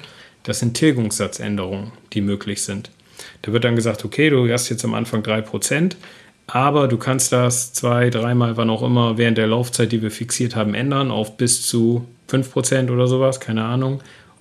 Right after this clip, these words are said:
Und niedrigstes zwei Prozent oder sowas." Und dann kannst du halt wirklich auch flexibel reagieren. Dann kriegst du eine Gehaltserhöhung, sagst, "So, jetzt habe ich aber schon nochmal dreihundert mehr in der Tasche.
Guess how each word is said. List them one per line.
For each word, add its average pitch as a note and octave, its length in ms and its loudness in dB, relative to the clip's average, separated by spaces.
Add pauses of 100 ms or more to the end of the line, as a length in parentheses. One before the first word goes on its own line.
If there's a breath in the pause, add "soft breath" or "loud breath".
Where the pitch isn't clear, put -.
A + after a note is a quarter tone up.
(160)
Und A2+ 200 2
niedrigstes A#2+ 800 0
zwei G#2+ 240 2
Prozent G2+ 560 -6
oder G2 180 -6
sowas." G2 380 -10 (640 loud breath)
Und G2+ 100 -2
dann G2+ 100 2
kannst B2 280 0
du A#2+ 100 2
halt A#2 220 2
wirklich B2 420 2
auch - 140 -4
flexibel A#2+ 520 0
reagieren. A2+ 540 2
Dann A#2+ 200 0 (200)
kriegst B2+ 200 -2
du B2+ 60 0
eine A#2 80 2
Gehaltserhöhung, C3 640 0
sagst, B2 200 0
"So, A#2+ 100 0
jetzt A2+ 180 -4
habe A#2+ 100 0
ich A#2 100 -2
aber A#2+ 160 0
schon C#3 180 -2
nochmal A#2 200 2
dreihundert A2 460 0
mehr B2+ 160 0
in D3 60 -2
der C3 100 -2
Tasche. B2 420 0